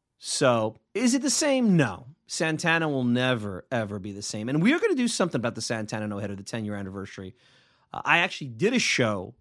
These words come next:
after. I know somebody who was at the ball game, and I'm gonna probably get them back on. And I also talked to Jimmy Qualls, who broke up Seaver's no-hitter that day. So maybe we can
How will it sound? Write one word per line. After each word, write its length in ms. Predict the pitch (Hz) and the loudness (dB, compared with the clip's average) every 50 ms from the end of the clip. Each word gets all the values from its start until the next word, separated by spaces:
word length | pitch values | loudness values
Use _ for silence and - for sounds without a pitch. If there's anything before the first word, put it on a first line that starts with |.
| _ - | _ -8
after. 420 | 110 104 104 - - - 104 104 | -6 -6 -6 -10 -10 -10 -8 -6
I 100 | 107 120 | -4 -2
know 200 | 123 131 139 143 | 0 2 0 0
somebody 360 | 135 - 147 135 131 123 123 | 0 -2 0 0 2 2 2
who 60 | 123 | 2
was 100 | 117 117 | 2 2
at 200 | 120 139 160 - | 2 0 0 0
the 60 | - 135 | -4 -2
ball 260 | 123 107 101 95 104 | 0 0 0 0 -2
game, 260 | 101 101 98 98 98 | -6 -8 -8 -8 -10
and 80 | 104 104 | -10 -10
I'm 60 | 104 | -10
gonna 100 | 104 98 | -10 -10
probably 280 | - 127 117 117 120 | -6 -6 -4 -4 -4
get 200 | 107 110 110 107 | -4 -4 -6 -6
them 140 | - 107 101 | -6 -6 -4
back 240 | 101 98 98 - - | -4 -4 -6 -6 -6
on. 340 | 113 113 107 101 95 92 98 _ _ _ _ _ _ _ _ _ _ _ - - | -6 -6 -6 -8 -10 -14 -18 _ _ _ _ _ _ _ _ _ _ _ -14 -10
And 180 | 110 107 110 | -8 -2 2
I 120 | 131 185 226 | 2 2 2
also 200 | 254 - - 202 | 2 -2 -4 -6
talked 220 | - 226 196 - | -4 -4 -4 -4
to 60 | 185 | -4
Jimmy 200 | 151 202 226 214 | -4 -4 -4 -4
Qualls, 680 | 160 - - 156 190 196 143 - - - - - - - _ _ - | -4 -2 -2 -2 -2 -2 -4 -6 -8 -12 -16 -20 -20 -20 _ _ -10
who 80 | - 113 | -10 -8
broke 300 | 110 131 135 135 131 - | -4 -2 -2 -2 -2 -2
up 100 | 120 120 | -6 -4
Seaver's 400 | - - 151 151 143 131 110 101 | -4 -4 -4 -2 -2 -4 -4 -6
no-hitter 440 | 104 95 90 95 82 - - - _ _ _ _ _ _ _ _ _ _ _ _ _ _ _ _ _ _ - | -6 -8 -8 -10 -12 -16 -18 -20 _ _ _ _ _ _ _ _ _ _ _ _ _ _ _ _ _ _ -2
that 260 | 113 120 110 110 - | 0 0 0 0 -4
day. 220 | - 107 95 95 95 | -6 -8 -8 -8 -8
So 140 | - - 117 | -8 -4 0
maybe 200 | 120 135 147 143 | 0 0 0 0
we 140 | 127 131 | -2 -2
can 160 | 120 135 117 | -2 -2 -6